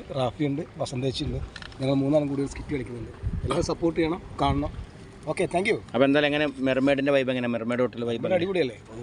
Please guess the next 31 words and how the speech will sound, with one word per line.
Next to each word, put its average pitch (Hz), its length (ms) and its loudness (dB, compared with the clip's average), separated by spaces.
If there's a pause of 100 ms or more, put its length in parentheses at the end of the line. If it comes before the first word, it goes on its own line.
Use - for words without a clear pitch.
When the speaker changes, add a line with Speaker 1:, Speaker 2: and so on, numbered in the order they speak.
(280)
Speaker 2:
നല്ല 123 160 2
വൈബാ? 131 200 2 (240)
Speaker 1:
പിന്നെ? 160 200 -4 (120)
Speaker 2:
കണ്ടാ, 107 180 -4 (120)
എന്താ 110 160 -2 (360)
വസന്ത 117 360 -4
അത് 127 60 0 (120)
ഫോട്ടോ 123 300 0
എടുത്തുകൊണ്ട് 131 360 2
വീണ്ടും 123 300 0
വീണ്ടും 127 240 0 (480)
ഫോട്ടോ 120 260 2
എടുത്തുകൊണ്ടിരിക്കുകയാണ്. 123 920 2 (100)
ഫോട്ടോ 120 200 2
എടുത്താൽ 131 220 4 (300)
മടുക്കാത്തൊരു 120 420 2
ഏരിയയും 113 200 0
കൂടിയാണ് 107 280 0
അല്ലേ? 135 160 2 (420)
അപ്പോൾ 127 160 0
എന്തായാലും 151 300 2
പ്രിയപ്പെട്ടവരെ, 147 420 2 (140)
വളരെ 135 220 2
സന്തോഷത്തോടുകൂടി 135 540 2
ഞങ്ങളെന്തായാലും, 135 500 0 (540)
ഏഹ്, 117 160 4 (140)
ഈ - 20 0 (120)
പ്രോഗ്രാമിലേക്ക് 131 680 2 (220)
ക്ഷണിച്ചതിനെ 117 480 -4
ബന്ധപ്പെട്ട 113 340 -4 (440)
ചാനലിൻ്റെ 117 360 -4